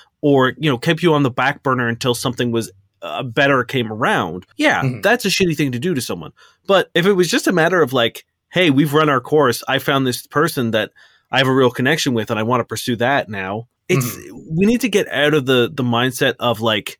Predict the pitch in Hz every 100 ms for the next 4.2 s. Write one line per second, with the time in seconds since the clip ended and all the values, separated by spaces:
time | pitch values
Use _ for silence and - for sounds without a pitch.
0 | _ 127 131 143 135 123 120 120 - 120
1 | 127 117 127 123 120 _ 120 107 - 113
2 | 110 - 113 113 139 143 _ 262 233 -
3 | - - - - 175 117 120 151 233 226
4 | 240